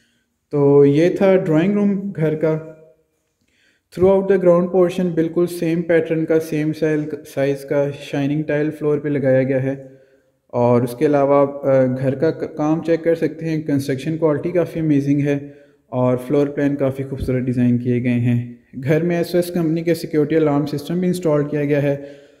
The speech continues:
और उसके अलावा घर में गीज़र भी installed है। तो enter होते हैं bedroom number first में।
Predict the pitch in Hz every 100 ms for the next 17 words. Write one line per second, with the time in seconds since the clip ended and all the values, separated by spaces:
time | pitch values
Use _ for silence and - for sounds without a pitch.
0 | _ - 127 127 135 - 156 147 139 139
1 | 139 131 139 135 131 123 127 135 135 117
2 | 123 117 120 120 123 - _ _ _ _
3 | _ _ _ 151 151 151 170 202 208 196
4 | 208 196 170 175 196 190 170 165 160 170
5 | 196 185 185